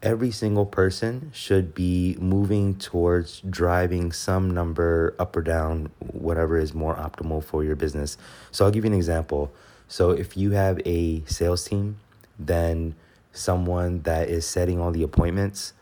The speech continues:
and getting leads to get on phone calls, they might have a number. They, their number might be, you need to do twenty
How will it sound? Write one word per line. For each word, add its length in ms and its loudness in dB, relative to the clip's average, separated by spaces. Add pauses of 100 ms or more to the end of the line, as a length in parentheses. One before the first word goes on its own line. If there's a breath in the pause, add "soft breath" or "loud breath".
(260 soft breath)
and 360 -4
getting 480 0
leads 340 -4
to 120 -6
get 120 0
on 160 -2
phone 240 -2
calls, 380 -4 (200 soft breath)
they 140 2
might 160 0
have 200 0
a 40 2
number. 340 -2
They, 140 -4
their 320 0
number 300 2
might 240 -2
be, 240 0
you 160 -4
need 200 0
to 100 -14
do 260 -4
twenty 560 0